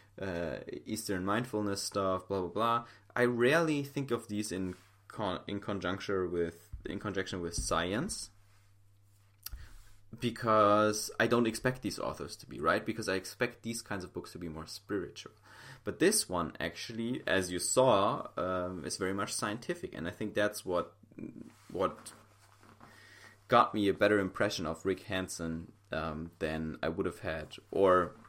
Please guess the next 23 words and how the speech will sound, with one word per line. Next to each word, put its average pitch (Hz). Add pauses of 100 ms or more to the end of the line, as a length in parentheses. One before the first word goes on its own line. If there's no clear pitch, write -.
sort 110
of, 90
uh, 90 (1000)
combated 123
my 90
first 87
impression 85
of 73
him, 78
which 80
was 82
kinda 80
like, 76
"Ah, 131
might 107
be 80 (140)
a, -
a -
little 85
bit 78
yippy-yappy 76
kinda 69
guy," -